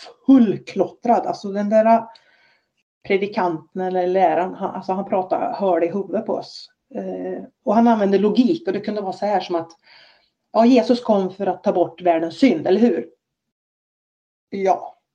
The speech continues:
"Okej, finns det synd kvar i världen?" Eh, <laughs> "Ja."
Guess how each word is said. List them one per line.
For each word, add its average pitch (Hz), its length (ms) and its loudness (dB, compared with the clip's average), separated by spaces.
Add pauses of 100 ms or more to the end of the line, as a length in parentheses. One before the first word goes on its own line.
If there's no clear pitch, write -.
"Okej, - 420 -8
finns 247 200 2
det - 80 0
synd 240 260 4
kvar 208 160 0
i 208 40 0
världen?" 226 320 4 (920)
Eh, 170 280 -2 (140)
<laughs> - 0 -
"Ja." 226 360 4